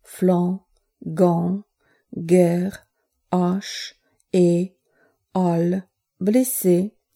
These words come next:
козе, дансе, герир,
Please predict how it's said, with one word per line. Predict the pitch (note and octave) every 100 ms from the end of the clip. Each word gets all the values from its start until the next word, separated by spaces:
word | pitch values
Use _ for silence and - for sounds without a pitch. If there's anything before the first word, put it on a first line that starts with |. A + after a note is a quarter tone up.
| _ -
козе, | A#3+ A#3+ F3 D#3+ E3 F3+ - _ _ _ _
дансе, | - G3+ A#3 A#3 - - E3+ F3+ G#3 _ _ _ -
герир, | E3+ A3+ A#3+ F3 D#3+ D#3+ - -